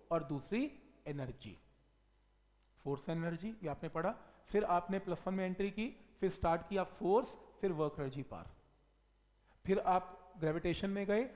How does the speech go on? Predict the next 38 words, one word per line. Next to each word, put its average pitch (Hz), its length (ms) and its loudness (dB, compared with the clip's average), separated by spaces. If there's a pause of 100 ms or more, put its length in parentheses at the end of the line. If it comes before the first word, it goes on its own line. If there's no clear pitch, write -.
(160)
ग्रेविटेशन 170 580 0
फोर्स, 196 480 2 (200)
ग्रेविटेशनल 165 560 0
पोटेंशियल 147 580 -6
एनर्जी। 101 400 -10 (880)
फिर 185 140 4
आप 180 280 4
properties 175 400 2
of 185 120 6
matter, 170 240 0
elasticity 165 600 -2
में 180 120 0
गए, 202 220 4 (340)
work 165 360 0
in 190 100 0 (120)
force 220 420 4
in 214 160 2
stretching 208 500 -2
a 214 60 2
wire, 147 400 4 (160)
यंग्स 170 220 0
मॉडुलस 180 320 0
की 196 100 -4
फॉर्म 156 280 0
में, 127 180 -4 (760)
and 190 220 2
work 165 240 6
done 202 200 2
in 247 140 4 (340)
stretching 165 460 -2
a 151 80 2
wire, 143 300 2 (180)
यंग 147 220 -2
मॉडुलस 123 360 -8
की - 100 -12
फॉर्म 92 260 -10
में, 92 120 -12 (140)
फोर्स 196 360 4